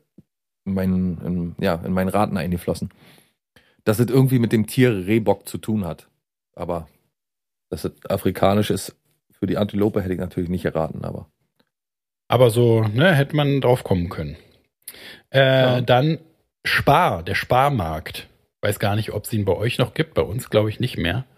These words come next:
Speaker 1: Ja, ich weiß, dass Spar nichts mit Sparen zu tun hat.
Speaker 2: Genau, sehr gut.
Speaker 1: Äh,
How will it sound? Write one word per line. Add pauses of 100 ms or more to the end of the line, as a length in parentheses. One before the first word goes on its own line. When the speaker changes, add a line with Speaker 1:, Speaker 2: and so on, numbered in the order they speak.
(880)
Speaker 1:
Ja,
ich
weiß,
dass
Spar
nichts
mit
Sparen
zu
tun
hat.
Speaker 2:
Genau,
sehr
gut. (1160)
Speaker 1:
Äh,